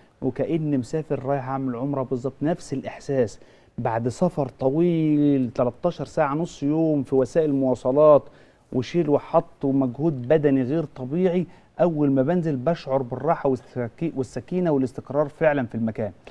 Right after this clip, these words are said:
الشعور ده، الشعور ده كل الناس متفقين عليه اللي جم في المكان ده، والله العظيم فعلًا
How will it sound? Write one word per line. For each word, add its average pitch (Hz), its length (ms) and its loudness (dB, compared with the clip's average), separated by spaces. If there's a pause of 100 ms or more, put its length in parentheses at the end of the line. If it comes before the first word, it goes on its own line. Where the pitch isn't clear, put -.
(800)
الشعور 185 400 -2
ده، 185 300 0 (280)
الشعور - 380 -2
ده 160 240 2 (600)
كل 226 280 6
الناس 180 320 2
متفقين 151 600 -2
عليه 156 380 0
اللي 131 160 -2
جم 160 180 -2
في - 80 -8
المكان 117 400 -2
ده، 95 220 -6
والله 143 320 2
العظيم 143 340 -2
فعلًا 151 380 -4